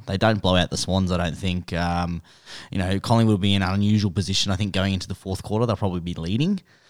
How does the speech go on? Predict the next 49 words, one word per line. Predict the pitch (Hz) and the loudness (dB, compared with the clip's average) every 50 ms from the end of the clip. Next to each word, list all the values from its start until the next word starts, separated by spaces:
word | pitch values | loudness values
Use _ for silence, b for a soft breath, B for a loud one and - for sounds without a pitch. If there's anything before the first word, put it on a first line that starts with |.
| b b | b b
So | - - 98 92 | -4 -2 -2 0
they | 85 95 | 0 0
won't | 98 113 120 107 110 | 2 2 2 2 2
really | 104 101 101 | 2 2 2
know | 98 98 95 | 2 0 0
what | 92 92 - | 0 -2 -4
to | - 87 | -6 -6
do. | - - 104 107 104 104 104 101 | -2 0 2 2 4 2 2 2
They, | 92 95 80 | 0 -2 -2
they, | 64 95 95 95 95 | -2 0 0 0 0
you | 90 92 95 | -2 -2 -2
know, | 92 95 95 | -2 -2 -2
they | 80 - 92 95 | -4 -4 -2 -2
won't | 98 104 95 | 0 0 0
have | 101 101 87 90 | 0 -2 -2 -2
the, | 98 98 95 87 67 | -2 -2 -2 -2 -2
the | - - | -4 -4
Collingwood | - 107 104 101 98 90 | -2 0 0 0 0 0
army | 90 92 95 98 98 | 0 0 0 0 0
behind | 90 92 - - 95 95 98 95 95 | -2 -2 -2 -2 -2 -2 -2 -2 -2
them | 92 95 | -4 -4
cheering | - - - 107 104 104 98 | -2 -2 -2 -2 -2 -2 -2
them | 98 95 95 | -2 -2 -2
on | 98 98 101 101 98 92 - | -2 -2 -2 -4 -6 -6 -8
the | 90 | -10
comeback. | - - - 101 101 104 104 104 101 - | -8 -4 -4 -2 0 0 0 0 0 0
They're | - 98 | -2 -2
already | 98 98 98 95 | 0 0 0 0
looking | 101 98 - 104 98 90 | -2 -2 -2 -4 -4 -4
for | - 82 | -6 -8
the | 87 | -6
week | 85 92 90 - 90 | -4 -4 -4 -4 -4
after. | 87 87 87 87 - - 90 87 | -2 -2 -2 -2 -4 -6 -8 -6
So | 85 - 90 | -6 -4 -4
I | 78 85 | -4 -4
reckon | 92 92 - 95 | -4 -4 -4 -4
the | 90 | -2
one | 85 98 101 98 | -2 -2 -2 -2
to | 92 | -4
thirty-nine | - 85 80 76 78 78 80 82 85 | -6 -6 -6 -6 -6 -6 -6 -6 -6
is | - | -8
where | 85 76 | -8 -8
you | 69 71 | -8 -8
go | - 76 73 71 | -8 -8 -6 -6
with | 76 76 | -6 -8
that | 80 - - | -8 -10 -10
one, | - 80 82 85 | -10 -12 -12 -10
Pez. | - 82 82 78 - | -8 -8 -8 -8 -8
But | - 85 - B | -10 -10 -10 B